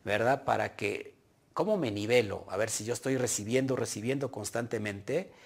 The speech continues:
estoy en una situación egoica, ¿cómo me, me nivelo? Pues dando. Cuando doy, empiezo a nivelarme. ¿Te das cuenta que esto es hermoso? Que no qui-, tengo que quitarme precisamente de que ya no reciba yo, sino que,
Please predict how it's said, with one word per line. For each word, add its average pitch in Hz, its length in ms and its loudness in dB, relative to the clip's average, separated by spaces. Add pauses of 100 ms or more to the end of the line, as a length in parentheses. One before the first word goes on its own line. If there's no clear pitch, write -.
(160)
estoy 120 380 0
en 120 80 0
una 127 160 -2
situación 113 500 -2
egoica, 117 600 4 (420)
¿cómo 143 320 0
me, 113 380 0
me 117 140 2
nivelo? 123 400 4
Pues 127 220 0
dando. 170 400 0 (400)
Cuando 117 320 0
doy, 160 380 10
empiezo 131 320 -2
a 123 60 0
nivelarme. 98 500 -4
¿Te 123 80 -4
das 127 120 0
cuenta 131 280 -2
que - 60 -4
esto 131 160 -6
es - 80 -4
hermoso? 120 500 -4 (340)
Que 113 140 0
no 147 240 2
qui-, 156 160 -2 (100)
tengo 156 300 4
que - 80 -8
quitarme 139 580 2
precisamente 135 560 -2
de 104 180 -2
que 110 120 -2
ya 131 120 4
no 147 120 4
reciba 139 400 4
yo, 214 400 8 (420)
sino - 320 -2
que, 120 400 4